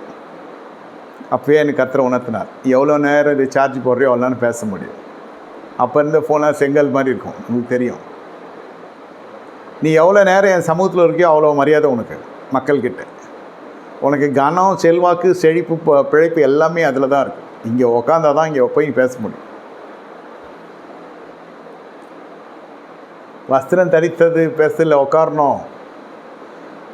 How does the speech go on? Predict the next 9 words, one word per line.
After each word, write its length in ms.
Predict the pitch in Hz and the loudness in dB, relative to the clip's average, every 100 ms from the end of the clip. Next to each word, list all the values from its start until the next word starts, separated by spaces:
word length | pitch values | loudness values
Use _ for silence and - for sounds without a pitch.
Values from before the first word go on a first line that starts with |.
| - | -10
சுத்தி 300 | - 160 165 | -6 -4 -2
சுத்தி 220 | 147 170 | 0 2
வரும் 280 | 165 165 156 | 2 2 0
சிலதெல்லாம். 540 | 147 143 135 139 123 - - - - - - - - - - | 0 0 0 -2 -2 -6 -18 -20 -20 -20 -20 -20 -20 -20 -10
உட்காரணும் 460 | 127 123 147 139 135 | -8 -2 0 0 0
ஐயா. 400 | 127 123 117 104 - - - - - - - | 0 0 0 -4 -10 -20 -20 -20 -20 -20 -6
பேதுரு 440 | 160 196 214 202 185 | 0 2 4 2 2
உட்கார்ந்தா, 460 | 196 196 185 135 - - - - - - - | 2 2 2 0 -2 -10 -20 -20 -20 -18 -4
கண்டுபிடிச்சிட்டார். 580 | 147 156 156 - 135 | 0 0 -2 -2 -2